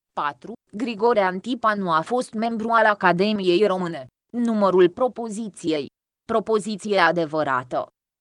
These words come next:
Activități de post-ascultare. Exersează vorbind.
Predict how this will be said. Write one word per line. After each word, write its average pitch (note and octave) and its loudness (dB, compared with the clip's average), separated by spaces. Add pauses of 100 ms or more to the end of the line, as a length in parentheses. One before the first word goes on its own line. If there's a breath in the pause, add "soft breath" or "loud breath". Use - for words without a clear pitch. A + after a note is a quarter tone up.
Activități G#3+ -2
de G#3+ -2
post-ascultare. A3+ 4 (440)
Exersează G3 0
vorbind. G3 -2